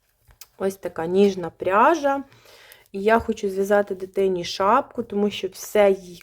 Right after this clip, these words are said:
колить. Я думаю, можливо, цей рік я вже у стіні вгадаю з цією шапочкою.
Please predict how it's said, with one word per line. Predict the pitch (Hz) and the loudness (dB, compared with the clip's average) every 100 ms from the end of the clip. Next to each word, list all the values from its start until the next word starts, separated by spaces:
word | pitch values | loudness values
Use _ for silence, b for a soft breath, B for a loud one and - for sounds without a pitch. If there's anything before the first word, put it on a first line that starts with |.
| _ | _
колить. | - 240 330 381 254 - | 6 8 8 4 0 -6
Я | 208 | -8
думаю, | 202 220 214 | -6 -4 -2
можливо, | 208 202 208 214 196 | -4 -4 -4 -4 -4
цей | 196 - 208 | -4 0 0
рік | 208 202 | 0 -4
я | 185 | -6
вже | 185 185 | -4 -4
у | |
стіні | 185 - 202 185 180 | -6 -8 -6 -6 -8
вгадаю | 170 175 175 160 156 | -8 -6 -6 -6 -8
з | - | -12
цією | - 160 165 | -12 -10 -10
шапочкою. | - 247 294 302 254 - - 233 220 220 | -4 2 2 2 -6 -12 -6 -4 0 -2